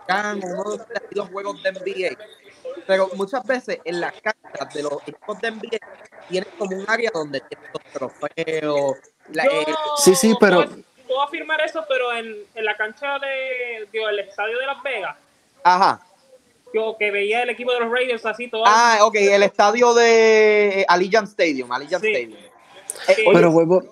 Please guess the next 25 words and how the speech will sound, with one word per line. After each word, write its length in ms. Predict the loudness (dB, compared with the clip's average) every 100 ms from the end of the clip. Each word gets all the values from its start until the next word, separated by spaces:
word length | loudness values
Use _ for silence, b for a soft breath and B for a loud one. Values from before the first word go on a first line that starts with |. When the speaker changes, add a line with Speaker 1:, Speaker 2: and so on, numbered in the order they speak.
| 0
Speaker 3:
oye, 260 | 2 0
pero 260 | 0 2 2
es 140 | 2 -2
que 140 | -4
la 80 | -2
Speaker 2:
Adentro 300 | 0 -2 -2
Speaker 3:
Pepín, 180 | -2 -2
Speaker 2:
es 120 | -2
una 160 | -4 -4
cosa 240 | -4 -4
bestial, 380 | -6 -4 2 4
Speaker 3:
la 80 | 4
Speaker 2:
tengo 120 | 2
Speaker 3:
Pepín 180 | -2 -4
no 60 | -2
Speaker 2:
todo 100 | 0
Speaker 3:
va 80 |
a 40 | 0
Speaker 2:
que 100 | 0
Speaker 3:
tener 100 | 0
Speaker 1:
Bestial, 220 | -2 -8
Speaker 3:
espacio 320 | -6 -4 0
Speaker 1:
bestial. 80 | -2
Speaker 3:
para 400 | -2 -4 -4 -6
eso. 340 | -8 -12 -16